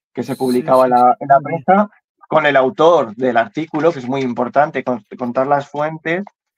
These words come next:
Speaker 1: pues está tal cual. Por eso, mm,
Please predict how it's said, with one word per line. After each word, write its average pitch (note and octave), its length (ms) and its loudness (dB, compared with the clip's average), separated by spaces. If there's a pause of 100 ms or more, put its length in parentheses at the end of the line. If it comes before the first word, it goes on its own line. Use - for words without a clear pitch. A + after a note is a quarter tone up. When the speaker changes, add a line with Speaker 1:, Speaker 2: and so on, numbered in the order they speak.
(140)
Speaker 1:
pues C3 240 -12
está D3+ 280 0
tal D3+ 220 2
cual. C#3 360 2 (600)
Por C3+ 140 2
eso, F#3+ 420 2 (400)
mm, C#3+ 440 -10